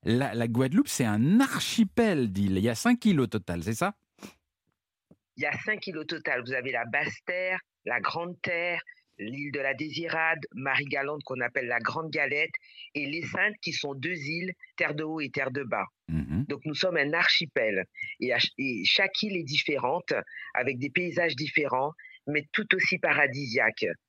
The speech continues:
Speaker 1: Ouais.
Speaker 2: et avec des atouts incroyables. Pour moi, c'est la plus belle île de la Guadeloupe. À un moment de ma vie, j'ai été guide touristique, euh, quand j'étais étudiante,
Speaker 1: Ouais.
Speaker 2: et, euh, pour les Allemands, puisque j'ai, j'ai grandi un peu, enfin, ma, j'ai une de mes sœurs qui est née en Allemagne, et mon père était militaire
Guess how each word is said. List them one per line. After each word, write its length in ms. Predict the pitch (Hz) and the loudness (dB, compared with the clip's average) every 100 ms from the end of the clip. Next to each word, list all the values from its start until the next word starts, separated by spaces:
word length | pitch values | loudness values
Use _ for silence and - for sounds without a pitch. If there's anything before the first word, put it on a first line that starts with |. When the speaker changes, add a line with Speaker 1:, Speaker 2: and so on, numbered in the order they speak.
| - | -2
Speaker 1:
Ouais. 100 | - | 0
Speaker 2:
et 40 | |
avec 240 | 135 151 131 | 2 0 -2
des 220 | 143 143 | -2 0
atouts 340 | 143 - 170 - | 0 -2 -2 -2
incroyables. 680 | 180 - 147 127 110 104 - - - - | -2 0 2 2 2 0 -4 -10 -18 -6
Pour 200 | 180 175 | -2 0
moi, 220 | 165 170 | 0 0
c'est 160 | 185 - | 0 0
la 120 | 123 - | 0 0
plus 160 | - 208 | -4 -2
belle 180 | 170 165 | 0 0
île 200 | 175 160 | -2 -2
de 80 | 151 | 2
la 160 | 143 | 2
Guadeloupe. 480 | 135 135 131 127 - 101 - - - - | 2 0 -2 -2 -2 -2 -4 -8 -4 0
À 100 | 143 | 2
un 60 | |
moment 260 | 180 190 214 | 2 0 -2
de 60 | 196 | 2
ma 160 | 170 | 2
vie, 160 | 165 196 | 2 0
j'ai 140 | 156 | 0
été 200 | 139 147 | 0 -4
guide 220 | 139 143 - | -4 -4 -2
touristique, 600 | 156 143 - 202 208 131 | -2 -4 -6 -6 -2 0
euh, 100 | 107 | 2
quand 120 | 113 | 0
j'étais 280 | 113 120 135 | -2 -2 -2
étudiante, 540 | 123 143 135 165 190 | 0 0 2 0 2
Speaker 1:
Ouais. 280 | 131 71 80 - - - | 0 2 0 -2 -4 -4
Speaker 2:
et, 180 | 139 135 | 0 2
euh, 140 | 123 151 | 0 0
pour 160 | 175 175 | -2 0
les 180 | 185 170 | 0 0
Allemands, 300 | 165 156 151 | 2 2 -2
puisque 260 | - - 127 | -4 -2 0
j'ai, 300 | 127 117 113 | 2 0 0
j'ai 280 | 101 107 101 | 0 0 0
grandi 380 | - 131 123 139 | 0 0 0 0
un 80 | 117 107 | 0 0
peu, 120 | 123 | 0
enfin, 240 | 107 117 | 2 0
ma, 120 | 104 101 98 - | 2 0 -2 -4
j'ai 140 | - | -2
une 120 | 110 110 | -2 0
de 80 | 127 | -2
mes 100 | 127 | 2
sœurs 200 | 156 139 | 2 2
qui 100 | 139 | 0
est 40 | |
née 100 | 120 | 0
en 100 | 117 | 2
Allemagne, 380 | 107 107 127 123 | 2 4 4 2
et 60 | 107 | 0
mon 120 | 107 | 0
père 160 | 147 131 | 2 2
était 220 | 123 117 | 0 -2
militaire 340 | 117 107 214 | -4 -4 -6